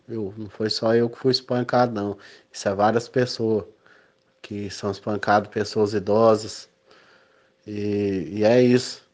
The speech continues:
Eu peço uma ajuda aí pra todo mundo aí pra ver se descobre logo essa clínica e desmascara logo essa farsa.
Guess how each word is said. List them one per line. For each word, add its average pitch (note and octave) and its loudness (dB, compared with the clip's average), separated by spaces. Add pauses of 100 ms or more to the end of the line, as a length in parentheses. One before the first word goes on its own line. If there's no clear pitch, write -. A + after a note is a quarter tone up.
(300)
Eu G2 -12
peço A2+ 0
uma A#2 2
ajuda A#2 0
aí A#2+ 4
pra - -18
todo A#2 -2
mundo B2 2
aí A#2 4
pra A#2 2 (920)
ver G#2 0
se A2+ 0
descobre A#2 0
logo A#2 4
essa A#2 0
clínica A#2+ 0
e A#2+ 0
desmascara A2+ 0
logo A2 2
essa A2+ -4
farsa. A#2+ -2